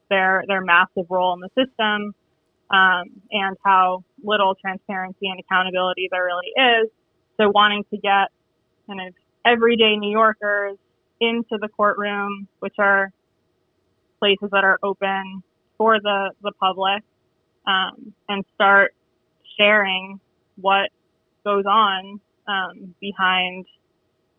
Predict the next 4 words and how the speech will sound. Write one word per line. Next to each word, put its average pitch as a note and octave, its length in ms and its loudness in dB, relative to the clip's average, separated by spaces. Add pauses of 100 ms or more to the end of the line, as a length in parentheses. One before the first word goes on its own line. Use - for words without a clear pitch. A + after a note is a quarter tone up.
(520)
those, F#3+ 340 0 (460)
those F#3+ 200 -4 (100)
doors, G3+ 460 0 (680)
um, F#3+ 500 -2